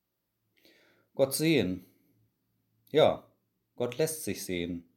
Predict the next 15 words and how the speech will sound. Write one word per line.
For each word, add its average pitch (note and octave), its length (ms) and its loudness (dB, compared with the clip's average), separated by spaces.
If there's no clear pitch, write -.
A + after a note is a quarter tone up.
Wir C3+ 100 0
können G3 260 6
seine C#3+ 300 6
Gnade, D3+ 600 0
sein G2+ 220 -6
Erbarmen A#2 540 2
und B2+ 120 -2
seine A#2 300 2
Güte C3+ 320 -4
erkennen C3+ 640 -2
am A2+ 220 -2
allerdeutlichsten C3 880 2
in A#2+ 100 -2
Jesus G#2 360 -4
Christus. - 640 -12